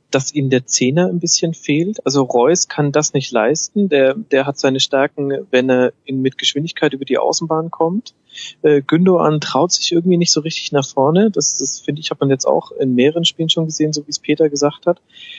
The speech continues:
Und, äh, dann bleibt eben einfach Mkhitaryan und Kagawa, die beiden bleiben übrig. Kagawa, man, man bekommt eine Ahnung davon, warum er auf der Bank saß bei Manchester United.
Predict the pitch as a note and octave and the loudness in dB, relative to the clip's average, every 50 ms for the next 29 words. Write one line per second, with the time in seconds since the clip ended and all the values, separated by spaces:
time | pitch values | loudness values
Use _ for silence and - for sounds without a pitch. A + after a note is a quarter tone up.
0 | - _ _ - C3+ C3+ - - D3 C#3 C3+ C3+ C3+ C3 C3+ C#3+ C#3+ C#3+ C#3+ E3 | -20 _ _ 0 2 2 2 2 0 0 2 2 2 0 0 2 2 2 2 2
1 | - - - D3 D3 D3+ D3+ - D3+ D3 - D#3 - - D3 C#3+ - - C#3 - | 0 0 -2 -2 -2 -2 -2 -2 -2 -2 -2 -4 -2 -2 -2 -2 -2 -4 -4 -2
2 | - C3+ C#3 D3+ E3 E3 E3 E3 D#3 D3+ C#3+ C#3+ - - C3+ B2 - A2 A#2 C#3+ | 0 0 0 2 2 2 2 2 0 -2 -4 -6 -4 -2 -2 0 2 2 2 2
3 | E3 F#3 F3+ D#3+ D3+ D3 - D3+ D3 C#3 C#3+ C#3 C#3 C3 B2 B2 B2 - - - | 2 2 0 0 0 -2 0 0 0 0 -2 -2 0 0 0 0 -2 -8 -16 -8
4 | - F3 E3+ - - - - D#3 C#3+ - B2+ A#2+ C3 C#3 D3 D#3 D3+ D3 D3 D#3+ | -6 -6 -4 -4 -6 -4 -2 -2 0 0 0 0 2 2 2 2 2 2 0 -2
5 | - _ _ - - - - - - _ _ _ _ _ _ _ _ _ _ _ | -6 _ _ -20 -20 -20 -20 -20 -20 _ _ _ _ _ _ _ _ _ _ _
6 | _ _ _ - - - - _ _ _ _ - G#3+ - G2 - - D3 C#3+ D3 | _ _ _ -20 -20 -20 -20 _ _ _ _ -18 -16 -16 -14 -6 -2 0 2 2
7 | D3+ D3 C#3+ C#3+ C#3 C#3 C#3 - E3 E3 F3 F3 C#3 C3+ B2 B2+ C#3 D#3+ E3 D#3 | 2 2 2 2 2 2 2 2 0 0 0 0 2 2 2 2 2 0 0 0
8 | C#3+ - - D3+ C#3+ C#3 C3+ B2 A#2 B2+ C#3 E3 F#3+ F#3+ - C3 B2 A#2+ - A#2+ | -2 -2 0 -2 0 2 0 0 0 0 0 0 0 0 2 2 2 2 2 0
9 | B2 - - A#2+ A2 - G#2+ G#2+ A#2 B2 - - A#2+ A#2 B2 C3+ - - - B2 | -4 -4 -4 -4 -2 0 -2 -2 -2 -4 -4 -2 -2 -2 -2 -4 -6 -4 -2 -2
10 | A#2+ B2 B2 B2 A#2+ A#2 B2 - - B2 - - C3 B2 B2 B2+ B2 A#2 A2+ A#2+ | 0 0 -2 -2 0 -2 -2 -2 -4 -8 -6 -6 -8 -8 -6 -4 -2 -2 0 -2
11 | C3+ - - F#3+ | -2 -4 -8 -10